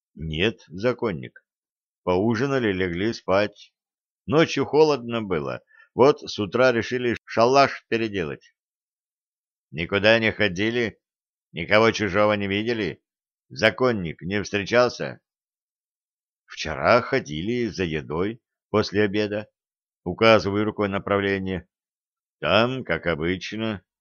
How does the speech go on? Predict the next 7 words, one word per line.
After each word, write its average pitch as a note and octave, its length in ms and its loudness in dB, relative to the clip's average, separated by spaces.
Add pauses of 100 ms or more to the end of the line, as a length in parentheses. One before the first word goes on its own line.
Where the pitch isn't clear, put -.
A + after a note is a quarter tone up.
(240)
законников F#2 960 -4
точно F#2 420 -6
не D2 200 -8
было». F#2+ 340 -2 (1300)
Солдат C#3+ 500 4
внимательно B2 720 0
слушает, A#2 920 -2